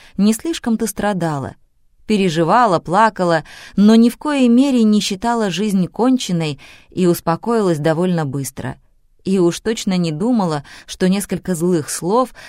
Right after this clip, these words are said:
наложили на мою жизнь такой отпечаток. Я даже не помнила толком, что именно он мне сказал,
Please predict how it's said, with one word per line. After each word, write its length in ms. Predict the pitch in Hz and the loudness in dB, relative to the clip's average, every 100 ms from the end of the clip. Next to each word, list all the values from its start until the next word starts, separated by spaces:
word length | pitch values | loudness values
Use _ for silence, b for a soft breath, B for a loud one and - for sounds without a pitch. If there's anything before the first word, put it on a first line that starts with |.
| - | 0
наложили 580 | 185 180 180 202 269 226 | 2 4 2 0 0 0
на 140 | 190 | 0
мою 280 | 175 175 165 | 0 0 -2
жизнь 380 | 143 226 214 - | -2 -2 -2 -4
такой 360 | - 170 156 165 | -6 -6 -2 -2
отпечаток. 840 | 156 - 170 - 147 117 110 - _ _ _ _ - | -4 -8 -8 -8 -10 -10 -14 -16 _ _ _ _ -2
Я 280 | 220 226 | 2 4
даже 260 | 214 226 214 | 4 2 2
не 140 | 208 | 0
помнила 480 | - 233 214 185 175 | 0 0 2 2 0
толком, 440 | 175 226 214 180 170 | 0 -2 -2 -2 -4
что 260 | - 185 | -2 0
именно 520 | 180 214 226 190 165 | 0 2 0 0 0
он 160 | 156 151 | -2 -2
мне 180 | 151 143 | -4 -4
сказал, 560 | - 147 135 135 104 | -6 -8 -6 -8 -10